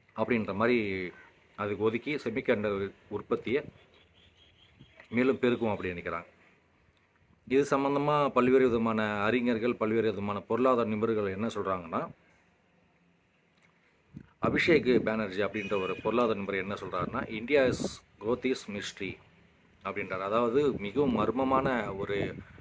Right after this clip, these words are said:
பொருளாதார வளர்ச்சி, இந்தியாவோட வளர்ச்சி அப்படின்றார். வெளிநாட்டு முதலீடுகள் குறையுது, வெளிநாட்டு முதலீடுகள் அனைத்தும் வெளியேறுது.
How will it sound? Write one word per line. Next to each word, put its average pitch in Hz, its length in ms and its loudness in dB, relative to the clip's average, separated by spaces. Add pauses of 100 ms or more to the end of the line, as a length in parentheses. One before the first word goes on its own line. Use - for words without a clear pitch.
(340)
பொருளாதார 117 500 6
வளர்ச்சி, 104 460 -2
இந்தியாவோட 110 360 2
வளர்ச்சி 98 460 -2
அப்படின்றார். 85 440 -2 (1700)
வெளிநாட்டு 113 1000 2 (440)
முதலீடுகள் 113 960 0
குறையுது, 104 500 0 (600)
வெளிநாட்டு 113 720 0 (480)
முதலீடுகள் 104 400 -2
அனைத்தும் 104 340 -4
வெளியேறுது. 117 600 0